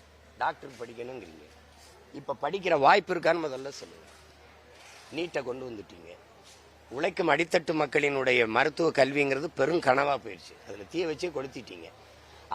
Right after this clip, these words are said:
அதுக்கு மேலாக நான் வந்து நீட்லயே தேர்ச்சி பெற்று வந்தா கூட இது என்ன ஆகுது? ஒரு, ஒரு இடத்துக்கு இருபத்தஞ்சு லட்சம் கேக்குறீங்க ஒரு ஆண்டுக்கு. அப்ப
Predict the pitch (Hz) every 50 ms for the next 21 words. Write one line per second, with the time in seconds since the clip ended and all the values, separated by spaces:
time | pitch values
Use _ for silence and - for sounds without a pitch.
0 | 123 147 165 190 196 - 202 190 175 165 170 185 196 190 196 196 196 190 185 175
1 | 165 170 165 156 156 156 165 170 160 156 170 160 - 156 165 165 - 151 147 160
2 | 156 - 151 147 131 120 127 120 113 123 139 143 135 127 - 113 95 87 87 87
3 | 87 - - - - - - - - - - - - - - - _ - 135 135
4 | 139 139 151 180 185 175 165 156 147 135 143 139 135 - - - - - - -
5 | - - - - - - - - - - - - - - 120 139 156 156 151 -
6 | - 139 147 143 143 143 147 175 185 180 - 165 156 185 180 147 156 170 185 190
7 | - 170 151 143 127 127 127 - 170 170 139 113 98 90 - - - - - -
8 | 127 135 135 131 131 143 147 120 95 - - - - - - - - - - -
9 | - - - - - - - - - - - - - - - - - - - -
10 | - - - - - - - - - - 131 131